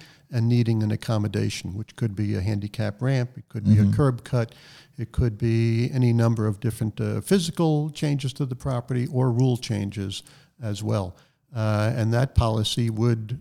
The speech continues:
Speaker 1: say what kinds of, uh, uh, uh, of, uh, accommodations will be made by the board and what the procedure is for applying for them.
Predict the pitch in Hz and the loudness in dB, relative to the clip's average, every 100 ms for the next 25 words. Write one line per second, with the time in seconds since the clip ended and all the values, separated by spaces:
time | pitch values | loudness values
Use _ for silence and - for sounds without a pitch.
0 | 180 - 123 120 120 123 - 120 120 107 | -8 -2 2 2 2 0 2 2 2 2
1 | 110 113 110 110 107 107 107 104 - _ | 0 2 2 2 2 0 0 -2 -6 _
2 | - 110 117 110 123 120 107 101 98 - | -6 -4 -2 -2 -2 -2 -2 -2 -8 -10
3 | 190 113 107 104 101 101 98 175 117 143 | -6 -4 -2 -4 -4 -6 -8 -12 -4 2
4 | 123 113 117 - 120 123 117 123 113 113 | 2 2 0 0 -2 0 0 2 2 0
5 | 110 117 135 117 117 120 113 127 135 185 | 2 2 2 0 0 0 0 0 0 -2
6 | - - _ _ _ 120 113 113 110 107 | -6 -20 _ _ _ -4 0 2 2 0
7 | 107 117 - - - 151 131 117 123 123 | 0 -2 -2 -4 -2 2 2 2 2 2
8 | - 113 107 - 117 127 131 - 147 156 | 0 -2 -2 0 0 2 0 0 0 0
9 | 190 | -2